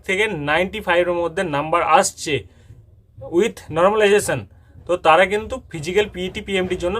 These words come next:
ডাক পাবে, এটা হান্ড্রেড পার্সেন্ট ধরে রাখো। আর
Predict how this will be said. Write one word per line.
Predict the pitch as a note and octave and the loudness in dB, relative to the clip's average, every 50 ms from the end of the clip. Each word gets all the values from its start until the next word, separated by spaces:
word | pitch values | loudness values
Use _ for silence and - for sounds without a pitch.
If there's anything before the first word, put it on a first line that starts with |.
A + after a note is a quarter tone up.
| G#3 D#3 | -4 0
ডাক | D3+ D3+ D3+ C#3 - - | 2 2 2 2 0 0
পাবে, | D3+ C#3 C#3+ D3+ C3 G2+ - - - - - - - - - - _ - - - | 0 2 2 2 0 -4 -4 -12 -20 -20 -20 -20 -20 -20 -20 -20 _ -20 -12 -4
এটা | F3+ A3+ C4 | 2 4 4
হান্ড্রেড | A3 G#3 G#3 G3+ G#3 - | 6 6 6 4 4 4
পার্সেন্ট | F#3 F#3+ F#3 - G3 F#3+ D#3 | 4 2 2 2 -2 -2 0
ধরে | C#3 C3 | 0 0
রাখো। | B2 A#2+ G#2+ A2 G#2+ - _ _ _ - - - _ _ _ - - _ - - - - - - - | 0 -2 -4 -6 -12 -18 _ _ _ -20 -20 -20 _ _ _ -20 -20 _ -20 -20 -20 -20 -20 -10 0
আর | D3 D#3 F3 F#3 | 4 6 6 6